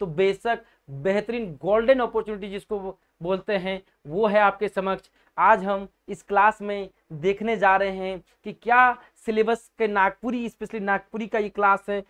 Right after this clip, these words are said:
नागपुरी के सिलेबस में जो बदलाव किया गया है उस बदलाव को हम कैसे ईजी वे में ग्रैब कर सकते हैं, कैसे देख सकते हैं क्या कुछ चेंजेस हुआ है। तो इसमें हर एक चीज़ों को तुलना वे में,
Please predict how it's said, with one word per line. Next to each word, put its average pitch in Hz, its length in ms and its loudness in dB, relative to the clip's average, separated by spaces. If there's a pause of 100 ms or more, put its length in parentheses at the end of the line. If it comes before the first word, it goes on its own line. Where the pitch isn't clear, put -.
(200)
नागपुरी 196 460 -2
के 247 120 -8
सिलेबस 220 480 -2
में 220 220 -4 (240)
जो 180 140 0
बदलाव 185 440 6
किया 208 280 4
गया 196 240 4
है 190 240 0 (220)
उस 214 200 -10
बदलाव 190 460 2
को 214 180 2
हम 196 240 -2 (240)
कैसे 220 420 0
ईजी 196 280 -6
वे 208 80 2
में 196 200 -2
ग्रैब 190 260 0
कर 202 80 -4
सकते 190 360 -6
हैं, 185 220 -6 (280)
कैसे 220 340 0
देख 208 260 0
सकते 208 300 -4
हैं 202 100 -4
क्या 208 220 0
कुछ 202 240 -6
चेंजेस 190 420 -4
हुआ 190 200 4
है। 185 200 2 (340)
तो 214 80 0
इसमें 220 480 -4 (220)
हर 233 180 -2
एक 277 220 -2 (160)
चीज़ों 226 380 -4
को 214 180 -4 (160)
तुलना 247 380 2
वे 226 200 6
में, 196 260 -4